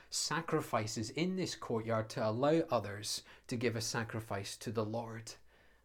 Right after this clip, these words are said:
However, this nice action was corrupt to the core. Prices for animals were inflated ten times, twenty times, sometimes fifty times the real value,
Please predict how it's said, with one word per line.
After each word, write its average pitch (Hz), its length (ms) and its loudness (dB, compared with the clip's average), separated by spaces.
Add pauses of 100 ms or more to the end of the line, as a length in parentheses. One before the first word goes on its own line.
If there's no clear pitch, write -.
However, 127 480 4
this 120 380 0
nice 135 440 0
action 120 580 -2 (280)
was 139 180 4
corrupt 127 460 2
to - 100 -4
the 110 120 0
core. 123 420 -2 (320)
Prices 165 460 2
for - 200 0
animals 135 420 2
were 127 100 6
inflated 123 600 2
ten 170 300 0
times, 110 400 -6
twenty 175 400 0
times, 113 320 -2 (220)
sometimes 170 480 0
fifty - 520 0
times 131 460 -2
the 127 160 0
real 127 300 2
value, 117 480 -4